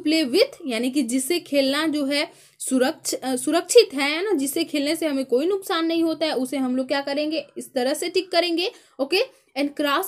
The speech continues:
out the unsafe one, और जिससे अनसेफ है खेलना तो उसके लिए ये हम लोग करेंगे। तो फर्स्ट आपको दिखाई दे रहे हैं यहाँ पे फुटबॉल,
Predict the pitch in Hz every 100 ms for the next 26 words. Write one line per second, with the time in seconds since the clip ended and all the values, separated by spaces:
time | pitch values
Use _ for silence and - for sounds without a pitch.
0 | - 302 262 277 233 349 381 294 269 226
1 | 214 233 214 262 262 311 - 240 269 359
2 | 370 370 339 320 311 302 403 - - -
3 | - 240 - 269 247 339 523 _ - 214
4 | 214 214 - 214 214 320 - - 320 262
5 | 208 196 247 349 392 359 349 349 320 320
6 | 330 320 302 262 240 247 247 330 349 349